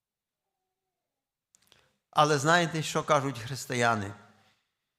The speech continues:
Із християн ніхто не помер. Господь пам'ятає тебе,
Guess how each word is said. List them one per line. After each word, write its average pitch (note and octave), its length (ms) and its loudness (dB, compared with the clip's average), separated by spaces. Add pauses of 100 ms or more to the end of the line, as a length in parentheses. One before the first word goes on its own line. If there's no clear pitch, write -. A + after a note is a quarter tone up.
(1200)
Із - 160 -2
християн C3+ 640 -2
ніхто G2+ 340 -8
не D#2+ 120 -10
помер. D#2 500 -8 (3500)
Господь C#3+ 760 -2
пам'ятає C#3 720 2
тебе, B2+ 680 -2